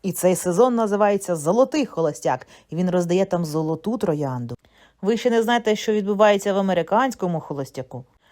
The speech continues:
Якщо в нашому минулій серії Віка просто покинула проект,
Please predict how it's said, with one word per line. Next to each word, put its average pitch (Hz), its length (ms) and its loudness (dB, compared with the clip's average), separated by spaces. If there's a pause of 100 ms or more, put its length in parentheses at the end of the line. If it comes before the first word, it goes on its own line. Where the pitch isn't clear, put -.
(140)
Якщо 233 300 2
в 247 40 0
нашому 247 460 0
минулій 220 360 0
серії 226 360 0
Віка 190 280 0
просто 262 380 0
покинула 180 440 -2
проект, 139 360 -4